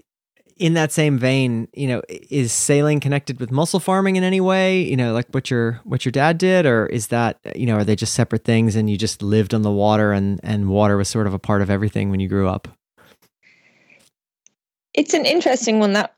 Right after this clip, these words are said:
Speaker 2: because sailing isn't directly related to mussel farming, I don't think. And certainly when we were younger,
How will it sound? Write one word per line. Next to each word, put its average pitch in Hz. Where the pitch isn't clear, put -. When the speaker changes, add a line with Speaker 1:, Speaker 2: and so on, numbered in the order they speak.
Speaker 2:
because 202
sailing 240
isn't 202
directly 190
related 180
to -
mussel 170
farming, 143
I 165
don't 160
think. 147
And 165
certainly 185
when 180
we 175
were 170
younger, 170